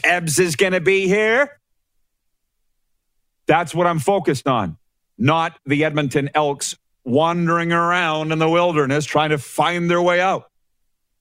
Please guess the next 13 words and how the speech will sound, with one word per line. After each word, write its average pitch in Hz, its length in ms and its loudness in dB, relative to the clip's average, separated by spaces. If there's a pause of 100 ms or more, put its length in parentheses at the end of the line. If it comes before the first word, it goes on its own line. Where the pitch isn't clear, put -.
(800)
Their 160 240 0
problem, 151 480 0
not 160 240 -2
mine. 170 420 0 (1200)
Giving 139 200 0
you, 143 160 0
you 139 160 0
my 127 160 -2
take 202 340 -2
on 120 160 -2
what 113 160 -2
they're 110 140 -2
doing, 120 380 0